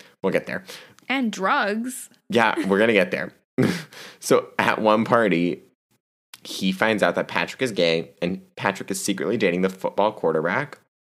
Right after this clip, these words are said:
Speaker 1: Brad, who is not publicly out, and that's causing some tension in their relationship. And this is actually when Patrick tells Charlie for the first time that he's a wallflower. Also, Charlie is accidentally high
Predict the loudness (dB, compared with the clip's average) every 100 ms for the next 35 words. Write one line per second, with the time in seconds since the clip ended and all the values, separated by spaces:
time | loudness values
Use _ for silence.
0 | _ _ _ _ _ _ -18 -18 -20 _
1 | _ _ -8 -2 -2 -2 -8 -14 -20 -8
2 | 0 2 2 0 0 -2 -4 -4 -4 -2
3 | -2 -2 -4 -4 -6 -4 -2 -2 -4 -4
4 | -4 -6 _ _ -10 -10 -8 -6 -6 -6
5 | -8 -2 0 2 0 -2 -6 -4 -4 -6
6 | _ -20 -16 -2 0 2 0 0 0 0
7 | -2 -2 -2 -4 -2 -4 -6 -12 _ _
8 | -20 -8 0 2 2 -2 -6 -2 0 0
9 | -2 -4 -6 -6 -6 -6 -6 -6 -8 -10
10 | -8 -6 -4 -6 -8 -10 -14 -18 _ _
11 | 0 2 4 2 0 -10 _ -20 -20 -20
12 | -20 -4 -2 0 -4 -8 _ -4 -4 -4
13 | -4 -6 -6 -4 -4 -6 -8